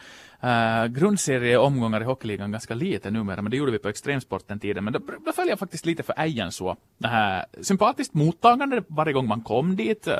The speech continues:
trevliga medarbetare från andra radiokanaler och medier. Eh, häftig struktur, så där inbyggt i, i en sluttning. Smart ombyggt nu dessutom på senare år. Och, och så brukar det vara ganska bra tryck på hemmaläktaren där, så att, att jag är, jag är, jag, jag lutar mot det är Jens.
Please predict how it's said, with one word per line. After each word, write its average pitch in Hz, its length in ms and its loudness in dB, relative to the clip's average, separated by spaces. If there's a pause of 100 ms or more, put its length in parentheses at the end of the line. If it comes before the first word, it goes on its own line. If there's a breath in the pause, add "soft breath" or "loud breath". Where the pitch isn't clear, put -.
(240)
trevliga 147 300 -2
medarbetare 143 640 -2
från 113 200 -2
andra 120 260 0
radiokanaler 113 640 -2
och 107 60 -4
medier. 135 360 0 (340 loud breath)
Eh, - 80 -6 (120)
häftig 220 300 0
struktur, 139 500 0
så - 120 -2
där 117 140 4
inbyggt 123 440 0
i, 110 40 0
i 113 340 -2
en 107 120 -2
sluttning. 147 640 0 (220 loud breath)
Smart 269 400 4
ombyggt 190 420 4
nu 117 140 2
dessutom 107 440 -2
på 110 80 -8
senare 110 400 0
år. 92 260 -2
Och, - 220 -2
och 139 180 0
så 220 80 2
brukar 311 200 2
det 262 60 0
vara 240 80 2
ganska 226 180 0
bra 196 200 2
tryck - 280 -2
på 147 60 -4
hemmaläktaren 131 600 0
där, 87 140 -4
så - 140 -4
att, - 180 -4
att - 220 -10
jag 185 240 0
är, 220 140 0
jag 185 220 0
är, 147 260 0
jag, 175 240 -4
jag 170 140 -2
lutar 135 240 -4
mot 107 320 -6
det 110 80 -6
är 101 160 -2
Jens. 104 240 -10